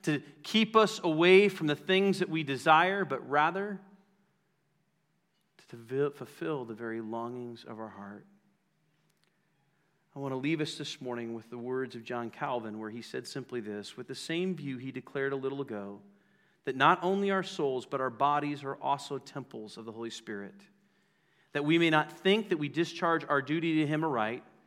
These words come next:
if we do not devote ourselves wholly and entirely to His service, that He may, by His word, regulate even the outward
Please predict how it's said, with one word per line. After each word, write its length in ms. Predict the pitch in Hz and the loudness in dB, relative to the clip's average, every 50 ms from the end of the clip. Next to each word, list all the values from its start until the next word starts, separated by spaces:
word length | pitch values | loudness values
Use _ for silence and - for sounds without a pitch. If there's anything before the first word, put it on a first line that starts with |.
| _ _ _ _ _ - | _ _ _ _ _ -10
if 80 | 117 | -6
we 80 | 135 131 | -6 -4
do 120 | 123 147 | 0 4
not 260 | 147 156 156 151 135 | 6 6 4 4 2
devote 320 | 135 127 117 131 147 151 156 | -4 -2 0 2 2 2 2
ourselves 480 | 151 147 - - 151 139 127 120 113 | 0 -2 -2 -2 -2 -2 -2 -2 -6
wholly 600 | - - - 160 165 160 160 165 165 165 165 156 160 - - _ _ _ _ _ | -14 -10 -4 -2 -2 -2 0 0 0 -2 -2 -6 -10 -16 -20 _ _ _ _ _
and 140 | - 131 127 | -8 -8 -6
entirely 560 | 120 113 104 - 143 135 135 139 135 135 131 | -6 -8 -6 -4 -2 0 0 0 -2 -4 -6
to 180 | 123 - - 127 | -8 -10 -10 -10
His 120 | 117 113 | -10 -10
service, 560 | - - 113 101 95 101 98 - - - - _ _ _ _ _ _ _ _ _ _ _ _ | -10 -10 -10 -10 -10 -12 -16 -16 -18 -20 -20 _ _ _ _ _ _ _ _ _ _ _ _
that 140 | 135 139 - | -6 -6 -6
He 440 | - - - 214 208 170 139 123 | -8 -6 -4 -2 0 0 0 -2
may, 440 | 117 123 143 170 175 160 143 123 117 | -4 -2 0 0 2 2 2 0 -2
by 360 | 110 113 147 147 151 160 170 | 0 2 4 4 4 4 2
His 340 | 165 147 165 165 160 147 135 | 0 0 -2 -2 -2 -4 -6
word, 520 | 139 139 143 139 127 123 120 117 113 110 - - - _ _ - | -8 -4 -2 0 0 0 -2 -4 -6 -10 -14 -20 -20 _ _ -14
regulate 680 | 113 123 139 143 147 147 160 156 147 147 147 139 143 - - - - _ _ | -6 -2 -2 0 0 0 -2 -2 0 0 -2 -2 -4 -8 -14 -20 -20 _ _
even 560 | 156 160 175 180 160 175 180 180 180 185 180 180 - - - _ _ _ | -6 -2 -2 -2 -2 -2 -4 -2 -2 -4 -4 -6 -12 -20 -20 _ _ _
the 160 | 127 127 - - | -12 -12 -10 -4
outward 680 | - 127 135 147 143 - - 139 139 139 139 135 131 135 | -2 0 0 0 -2 -4 -6 -6 -4 -4 -4 -6 -8 -12